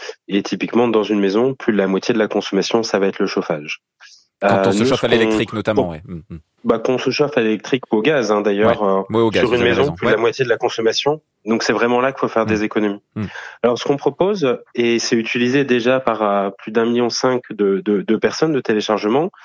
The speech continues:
Speaker 1: c'est l'application Elowatt qui permet de suivre,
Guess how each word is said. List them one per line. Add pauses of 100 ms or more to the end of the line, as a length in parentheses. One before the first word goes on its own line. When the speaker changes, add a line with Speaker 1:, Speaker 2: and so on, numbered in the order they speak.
(300)
Speaker 1:
c'est
l'application
Elowatt (500)
qui
permet
de
suivre,